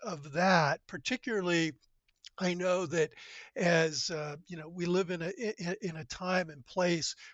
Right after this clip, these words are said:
where a lot of people are talking about E S G, a lot of people talking about environment. And so we now are seeing operational targets to be met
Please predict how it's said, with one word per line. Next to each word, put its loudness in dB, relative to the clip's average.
where -2
a -4
lot 2
of -8
people -8
are -8
talking -2
about -4
E -4
S -4
G, -12
a -18
lot -4
of -12
people -12
talking -8
about -4
environment. 2
And -12
so -4
we -2
now 4
are 2
seeing -2
operational 6
targets 2
to -6
be -8
met 6